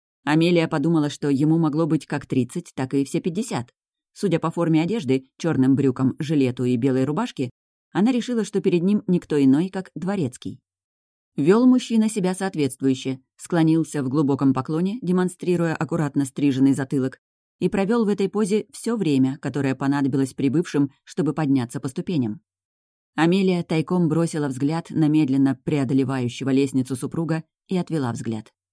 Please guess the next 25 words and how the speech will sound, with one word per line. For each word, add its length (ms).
Предлагать 540
помощь 320
было 180
явно 340
бессмысленно, 600
она 240
уже 140
поняла 380
по 80
реакции 480
на 180
поднятую 480
трость. 400
Поэтому 400
просто 320
замедлила 500
собственный 480
шаг, 320
чтобы 400
не 160
забегать 400
вперед. 400
Дворецкий 500
терпеливо 460
ждал, 380